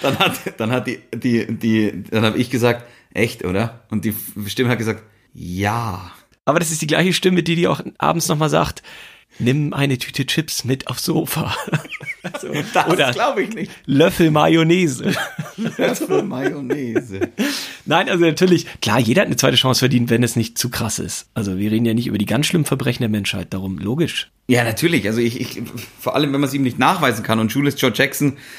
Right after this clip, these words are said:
Speaker 1: ja, wenn der so, wenn der so, so, so, so nett war. Die, die, hast, äh, hast du noch die, die Szene im Kopf, wo,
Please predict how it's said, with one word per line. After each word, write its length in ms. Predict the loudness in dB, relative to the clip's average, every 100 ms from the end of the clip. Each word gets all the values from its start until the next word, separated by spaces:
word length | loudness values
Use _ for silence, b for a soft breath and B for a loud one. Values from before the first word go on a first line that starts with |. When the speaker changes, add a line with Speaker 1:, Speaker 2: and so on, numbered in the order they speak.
| B
Speaker 1:
ja, 340 | -14 -6 -4 -4
wenn 120 | -2 -2
der 140 | -2
so, 300 | 0 0 0 -6 B B B B _
wenn 160 | 0
der 100 | 0
so, 340 | 2 2 2 0
so, 460 | -4 -2 0 -2 -4
so, 640 | -6 -2 0 0 -2 -6
so 160 | -10 -6
nett 320 | -2 -2 -2
war. 240 | 0 0 0
Die, 320 | 0 0 0
die, 240 | 0 0 2
hast, 220 | -2 0
äh, 340 | 2 2 2 -2 -4 0
hast 180 | 0 0
du 60 |
noch 100 | -2
die, 300 | 0 2 2
die 100 | 0
Szene 240 | -2 0 -2
im 60 |
Kopf, 220 | 0 -4 -2
wo, 280 | 0 0 0